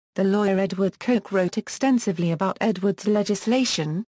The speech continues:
terming the king the English Justinian, after the renowned Byzantine lawmaker, Justinian I. Later in the century,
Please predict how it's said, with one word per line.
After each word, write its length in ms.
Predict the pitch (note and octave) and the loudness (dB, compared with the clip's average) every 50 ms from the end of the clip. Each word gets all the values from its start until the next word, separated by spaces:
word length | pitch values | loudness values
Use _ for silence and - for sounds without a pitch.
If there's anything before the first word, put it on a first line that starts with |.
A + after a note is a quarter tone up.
| _ _ | _ _
terming 420 | - A#3+ B3 A#3+ A3 G#3 G3+ G3 | 0 2 4 4 4 4 4 2
the 80 | G3 G3 | 2 0
king 300 | - - - A3 G3+ F3+ | -2 -2 0 0 2 2
the 180 | F3+ G3 G#3+ C4 | 4 4 4 4
English 320 | D4+ D#4 C4+ A#3 A3+ - | 4 4 4 2 2 0
Justinian, 720 | - - G#3 F#3+ - - C#4+ B3+ G#3 F3 E3+ E3+ F3+ G#3 - - _ _ - | -2 -2 -4 -2 0 2 2 4 4 4 2 0 0 -2 -4 -6 _ _ -4
after 260 | F#3+ G3+ G3+ - G#3 | -4 -4 -2 -2 -2
the 120 | F#3 G#3 | 0 0
renowned 460 | G3 A3+ A#3 A3 G3+ F#3 F#3 F#3+ F3+ - | 2 2 2 2 2 2 0 0 0 0
Byzantine 840 | A#3+ A3+ A3+ G#3 G3 G#3 G#3 G3 F#3 - F#3 F3+ F3+ F#3+ F#3+ G3+ | 0 2 2 2 2 2 2 2 0 0 -2 -2 0 2 4 4
lawmaker, 640 | A3 B3 B3 A3+ G3 F3 D#3+ D#3 - - E3 F#3+ G#3+ - _ _ _ - | 6 6 6 4 4 2 0 -2 -2 -4 -4 -4 -4 -6 _ _ _ -6
Justinian 760 | - G3+ - - - A3+ A3 G#3 G3+ G3+ A3 A#3+ B3 A3 G3 | -4 -4 -4 -2 0 2 2 4 4 4 4 4 4 2 2
I. 420 | F#3 E3+ D#3 D3+ D3 D3 D3 D3 - _ _ _ _ _ _ _ _ _ _ _ _ _ | 2 2 0 0 0 -2 -2 -4 -8 _ _ _ _ _ _ _ _ _ _ _ _ _
Later 380 | - A3 C4+ D#4 D4 - C#4 B3 | 0 2 2 2 2 2 2 4
in 100 | A#3 G#3 | 4 2
the 80 | G3+ | 2
century, 640 | G3 - - A3 G3+ E3 - - - - C#3+ C#3+ D3+ | 0 -2 -2 -2 -2 -2 -4 -4 -2 -2 0 0 -2